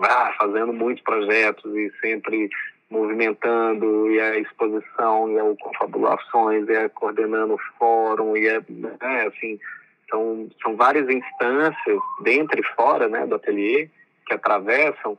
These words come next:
que eu acho que elas sempre tão movimentadas porque tem sempre algo pra ser dito de uma outra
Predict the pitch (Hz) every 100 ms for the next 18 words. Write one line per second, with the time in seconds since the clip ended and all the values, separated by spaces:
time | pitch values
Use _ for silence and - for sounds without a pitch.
0 | - - - - 143 147 - 170 170 -
1 | 170 180 - 170 170 156 156 143 147 156
2 | 147 - 143 - 170 - _ 160 165 -
3 | - 202 196 175 170 170 170 170 - 151
4 | 160 147 151 156 143 143 143